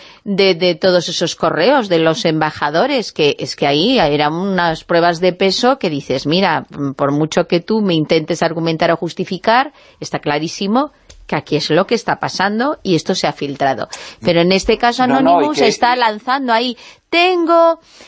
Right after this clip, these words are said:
Speaker 1: eh, estoy sacando, rescatando de la muerte de, y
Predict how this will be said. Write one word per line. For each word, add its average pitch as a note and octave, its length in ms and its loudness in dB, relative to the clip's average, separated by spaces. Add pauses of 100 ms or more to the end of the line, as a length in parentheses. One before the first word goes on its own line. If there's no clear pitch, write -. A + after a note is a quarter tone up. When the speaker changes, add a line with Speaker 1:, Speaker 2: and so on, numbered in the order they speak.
(160)
Speaker 1:
eh, B3 920 4
estoy B3 240 -2
sacando, C#4 400 2
rescatando B3 600 0
de A#3+ 360 2
la A3 200 0
muerte B3+ 420 2
de, D4+ 460 2
y A3+ 320 2